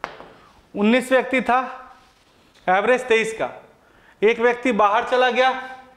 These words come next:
average बढ़ गया, तो उन्नीस व्यक्ति तेईस के हिसाब से, तेईस, तेईस, तेईस, उन्नीस व्यक्ति,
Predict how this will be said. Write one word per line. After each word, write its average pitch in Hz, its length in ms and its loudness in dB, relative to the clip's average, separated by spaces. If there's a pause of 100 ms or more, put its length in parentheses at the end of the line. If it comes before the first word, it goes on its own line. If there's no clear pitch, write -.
(180)
average 196 380 2
बढ़ 170 200 2
गया, 131 220 -8 (400)
तो 190 100 2
उन्नीस 240 320 0
व्यक्ति 247 300 0
तेईस 240 300 0
के 214 100 2
हिसाब 170 240 0
से, 160 140 -8
तेईस, 240 500 2
तेईस, 254 280 2
तेईस, 240 280 2
उन्नीस 220 320 0
व्यक्ति, 165 320 -4